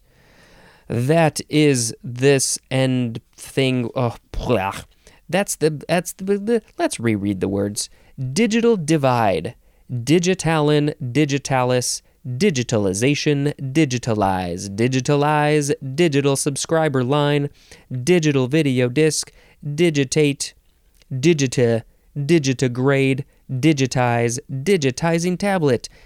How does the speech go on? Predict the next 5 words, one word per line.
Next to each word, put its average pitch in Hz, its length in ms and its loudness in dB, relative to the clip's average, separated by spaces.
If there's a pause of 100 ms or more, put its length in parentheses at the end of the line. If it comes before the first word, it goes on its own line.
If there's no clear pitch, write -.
(200)
digitonin, 156 960 2 (360)
digitoxygenin, 160 1600 2 (380)
digitoxin, 113 1080 -2 (300)
diglyceride, 110 1200 0 (380)
dignified, 175 800 0